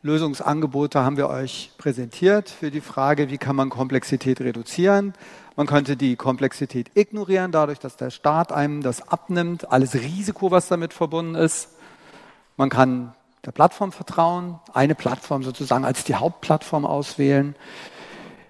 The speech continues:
Oder man kann vielleicht Vereinfachung kaufen, dadurch, dass man als Kunde spezielle Dienstleister beauftragt, die Komplexität für einen zu reduzieren und einen Schutzschirm wie Digital Angel über einen im Netz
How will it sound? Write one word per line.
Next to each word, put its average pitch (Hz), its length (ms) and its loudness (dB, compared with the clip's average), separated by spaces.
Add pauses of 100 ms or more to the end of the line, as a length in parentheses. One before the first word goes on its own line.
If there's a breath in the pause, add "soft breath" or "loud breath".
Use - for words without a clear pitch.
(340 loud breath)
Oder 208 160 6
man 202 140 0
kann 175 260 -10
vielleicht 156 400 2
Vereinfachung 156 560 -6
kaufen, 135 340 0
dadurch, 135 300 2
dass 139 200 -2
man 135 180 0
als - 220 -2
Kunde 233 420 0
spezielle 143 540 2
Dienstleister 135 760 -2
beauftragt, 139 840 0 (380 loud breath)
die 139 80 2
Komplexität 135 760 0
für 131 140 2
einen 131 180 0
zu 139 120 -2
reduzieren 135 800 2
und 131 220 -10
einen 135 180 -4
Schutzschirm 131 920 0 (220 loud breath)
wie 131 100 0
Digital 139 460 2
Angel 127 340 0
über 120 200 -2
einen 135 240 -2
im 151 120 0
Netz 127 460 2